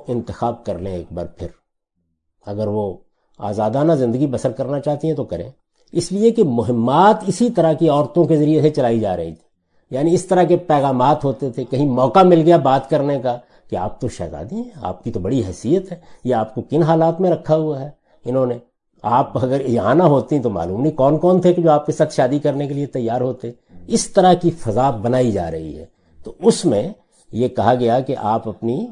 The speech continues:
ازواج کو، ازواج مطہرات کو یہ تخیر اس کو کہا جاتا ہے، چوائس دے دیں کہ وہ اگر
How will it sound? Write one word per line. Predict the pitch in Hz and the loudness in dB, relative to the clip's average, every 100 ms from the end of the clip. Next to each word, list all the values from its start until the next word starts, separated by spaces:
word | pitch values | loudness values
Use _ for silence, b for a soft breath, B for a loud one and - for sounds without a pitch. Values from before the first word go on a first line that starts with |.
| - _ _ _ | -14 _ _ _
ازواج | 98 92 101 127 - | -6 0 4 4 2
کو، | - 117 | -8 -8
ازواج | 131 92 95 | -4 -4 -4
مطہرات | 95 90 85 98 104 - - | -6 -6 -6 -4 -2 -4 -6
کو | 101 156 - _ _ - | -10 -10 -16 _ _ -12
یہ | 131 165 208 185 - | -6 0 2 0 -2
تخیر | 160 185 175 123 | -2 2 2 2
اس | - - | -4 -4
کو | 123 | -4
کہا | - 101 | 0 -2
جاتا | 90 - 104 202 | -2 -6 -10 -10
ہے، | 226 _ _ _ - | -10 _ _ _ 4
چوائس | 175 170 117 | 6 6 2
دے | 87 | -6
دیں | 78 196 _ _ _ - | -8 -12 _ _ _ -8
کہ | 110 | -4
وہ | 127 | -2
اگر | 120 120 | 0 0